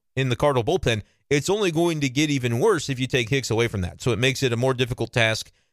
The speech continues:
to get it back to being a, a, a birdie type of bullpen or even an eagle bullpen, if you want to continue to use the golf terminology. But let's paint the picture, the hypothetical that would allow for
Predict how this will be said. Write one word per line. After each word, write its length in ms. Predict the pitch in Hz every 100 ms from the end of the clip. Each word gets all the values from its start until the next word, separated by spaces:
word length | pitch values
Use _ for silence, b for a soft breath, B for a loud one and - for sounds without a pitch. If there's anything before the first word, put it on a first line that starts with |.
| _
to 120 | - 123
get 180 | 127
it 120 | 127 -
back 260 | 117 120
to 120 | -
being 400 | 110 117 117 113
a, 200 | 104 98 -
a, 220 | 95 82 50 -
a 100 | 117
birdie 400 | 117 147 135 123
type 280 | 131 117 110
of 100 | -
bullpen 540 | 110 104 107 98 92 _ _ _ _ _
or 220 | 113 117
even 180 | 120 117
an 120 | 113
eagle 360 | 123 123 117 110
bullpen, 440 | 95 101 95 90
if 120 | 85 107
you 80 |
want 120 | 104 101
to 40 |
continue 380 | 107 - 113 101
to 80 | 95
use 280 | 98 98
the 80 | -
golf 220 | 98 95
terminology. 640 | - 95 87 82 - 98 - _ _ _ _ _ -
But 100 | 151
let's 280 | 190 185
paint 280 | - 175 190
the 80 | 143
picture, 420 | - 123 - 90
the 120 | 87
hypothetical 580 | 107 165 - 147 131 127
that 160 | 120 107
would 320 | 123 120 120 _ _ _ _ -
allow 420 | 123 127 135 160
for 560 | - 147 151 143 139